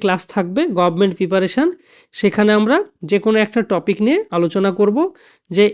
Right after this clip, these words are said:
এই কোন টপিকের উপরে করব সেটা আমরা পরের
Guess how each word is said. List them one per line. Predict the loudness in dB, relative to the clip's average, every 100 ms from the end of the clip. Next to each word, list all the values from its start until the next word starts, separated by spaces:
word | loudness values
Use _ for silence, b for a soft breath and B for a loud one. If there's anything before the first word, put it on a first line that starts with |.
| 4
এই | 4 4 -6 _ _ -4
কোন | 2 4 6
টপিকের | 4 2 2 4 4
উপরে | 4 2 2
করব | 0 0 0
সেটা | 0 0 0
আমরা | 0 -2 -4 _ _ _ -2
পরের | 2 2